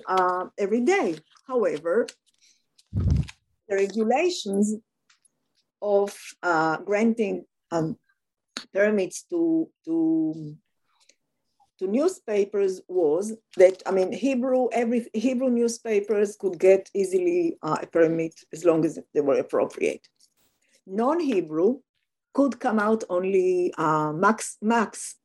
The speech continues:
three times a week. So Tzanin started with a once a week, and then he moved to twice a week, and then he moved to three times a week.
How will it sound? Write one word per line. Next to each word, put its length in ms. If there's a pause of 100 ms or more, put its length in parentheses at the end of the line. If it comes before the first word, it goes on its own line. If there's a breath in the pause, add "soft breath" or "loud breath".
(160)
three 220
times 340
a 60
week. 300 (580)
So 680
Tzanin 340
started 760
with 360 (220)
a 80
once 360
a 80
week, 280 (920)
and 240
then 420
he 180
moved 380
to 320
twice 380
a 80
week, 440
and 120
then 140
he 80
moved 240
to 80
three 240
times 340
a 60
week. 180